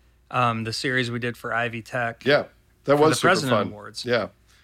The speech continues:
Speaker 2: Yeah, and
Speaker 1: Um,
Speaker 2: just to, to set this up a little bit, we worked with,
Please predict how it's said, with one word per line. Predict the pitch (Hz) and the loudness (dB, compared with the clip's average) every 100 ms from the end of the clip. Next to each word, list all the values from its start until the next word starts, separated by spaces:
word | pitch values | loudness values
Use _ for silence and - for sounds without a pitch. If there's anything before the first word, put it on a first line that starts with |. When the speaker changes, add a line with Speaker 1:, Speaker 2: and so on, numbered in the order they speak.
| _ - | _ 2
Speaker 2:
Yeah, | 123 | 4
and | 117 | 4
Speaker 1:
Um, | 120 | 2
Speaker 2:
just | 151 | 0
to, | 131 123 | 0 -2
to | 123 120 | -2 -2
set | 147 - | -2 -2
this | 113 123 | -2 -2
up | 113 | -2
a | |
little | 104 104 104 | -4 -4 -4
bit, | 104 101 | -4 -4
we | - 113 117 | -4 -4 -4
worked | 107 110 107 - - _ _ _ _ _ | -2 -2 -4 -10 -20 _ _ _ _ _
with, | 110 104 - - | -2 -2 -2 -12